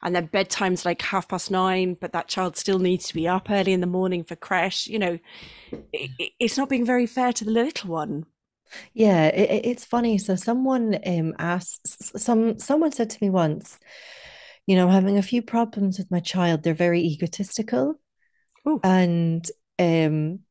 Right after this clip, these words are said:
Speaker 2: that got me thinking about loads of different things. But you see, the, a child, a ch-, a child's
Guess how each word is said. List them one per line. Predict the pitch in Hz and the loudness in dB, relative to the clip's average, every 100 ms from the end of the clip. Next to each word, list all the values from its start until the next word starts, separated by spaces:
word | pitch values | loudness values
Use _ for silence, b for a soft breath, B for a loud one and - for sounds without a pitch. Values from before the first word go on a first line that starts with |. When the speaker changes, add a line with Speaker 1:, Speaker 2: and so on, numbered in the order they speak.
| _ - | _ 0
Speaker 2:
that | 190 196 | 0 2
got | 196 - | 0 0
me | 185 | -2
thinking | 196 190 185 175 | 0 0 0 -2
about | 160 160 160 | 0 2 2
loads | 170 190 220 214 | 6 6 6 0
of | |
different | 160 160 165 160 | -6 -4 -4 -4
things. | - 156 - 180 214 220 220 | -2 -2 -2 -4 -4 -4 -6
But | 233 220 | -6 -4
you | 247 | -4
see, | 233 247 233 | -2 0 0
the, | 233 220 _ _ _ _ - | -2 -6 _ _ _ _ -10
a | |
child, | 220 - 269 285 269 - | -6 2 2 2 -2 -6
a | 220 | -6
ch-, | - | -4
a | - | -4
child's | 220 240 254 294 247 220 - | 0 2 4 6 4 0 -14